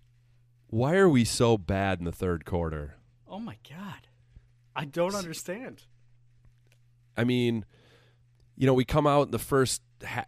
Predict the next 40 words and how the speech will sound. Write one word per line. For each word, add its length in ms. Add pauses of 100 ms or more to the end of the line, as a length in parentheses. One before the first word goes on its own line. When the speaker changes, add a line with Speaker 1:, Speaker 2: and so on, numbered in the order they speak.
Speaker 1:
first 320
quarter, 600
and 100
we 60
look 160
great 260
'cause 180
we 80
have 120
scripted 500
plays, 460
right? 360
Like, 220
we 160
have 160
a 80
plan 460
going 320
into 320
it. 120 (1300)
Third 300
quarter 480
is 180
when 140
you 80
go 140
into 120
halftime 560
and 100
you 60
make 240
adjustments, 680
and 120
then 80
you 140
have 100
a 60
plan 400
coming 320
out. 240